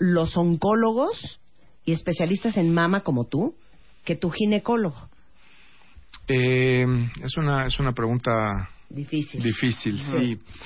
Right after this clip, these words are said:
Speaker 2: Eh, básicamente, el, el ent-, como el cáncer de mama es un problema de salud y no nacional, es a nivel internacional, a los oncólogos se les hace mucho énfasis en su formación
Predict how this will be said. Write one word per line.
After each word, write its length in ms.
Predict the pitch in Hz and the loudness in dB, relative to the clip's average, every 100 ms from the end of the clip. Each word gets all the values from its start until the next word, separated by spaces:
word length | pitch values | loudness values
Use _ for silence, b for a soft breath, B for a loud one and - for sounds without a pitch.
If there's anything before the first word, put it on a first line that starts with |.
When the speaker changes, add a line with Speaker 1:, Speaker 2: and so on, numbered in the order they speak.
| B B B - | B B B -2
Speaker 2:
Eh, 580 | 135 139 139 139 139 - - - - - - - - - - - - - | 2 4 4 4 2 0 -8 -18 -18 -20 -20 -20 -20 -20 -20 -20 -14 -2
básicamente, 960 | 156 202 233 190 170 151 165 156 156 - 160 | 0 0 0 2 2 2 2 0 0 -4 -4
el, 320 | 135 139 135 - | -2 -4 -6 -4
el 140 | 131 | -2
ent-, 260 | 135 127 - - - - | 0 -4 -10 -14 -14 -6
como 260 | 139 139 139 | 0 2 4
el 280 | 143 143 | 4 2
cáncer 340 | 139 208 202 214 | 0 0 2 0
de 100 | 165 | 2
mama 320 | 139 131 123 | 2 2 0
es 120 | 120 131 | 0 -2
un 100 | 120 | 0
problema 440 | 120 120 120 120 | 0 2 2 0
de 60 | 117 | -2
salud 440 | 120 110 120 117 - - - | -2 0 0 -2 -6 -16 -6
y 120 | 117 | -2
no 180 | 123 165 | 2 2
nacional, 540 | 156 - 104 107 104 | 2 0 -2 -4 -6
es 120 | 110 | -4
a 60 | 127 | -2
nivel 320 | 120 110 113 | 0 2 2
internacional, 960 | 120 113 113 101 104 - 104 95 95 110 B B B B - | 0 0 -2 -4 -6 -6 -8 -8 -8 -10 B B B B -6
a 60 | |
los 140 | 120 131 | -4 0
oncólogos 540 | 127 156 170 175 131 | 0 2 2 2 -2
se 100 | 127 | -2
les 200 | 113 107 | -4 -2
hace 260 | 135 - 123 | -4 -2 0
mucho 420 | 131 135 - 120 | 0 0 0 0
énfasis 500 | 123 120 110 - - | 0 0 -4 -8 -8
en 100 | 110 | -6
su 120 | 110 | -6
formación 720 | 107 110 113 113 139 120 127 | -6 -4 -4 -2 -2 -2 -2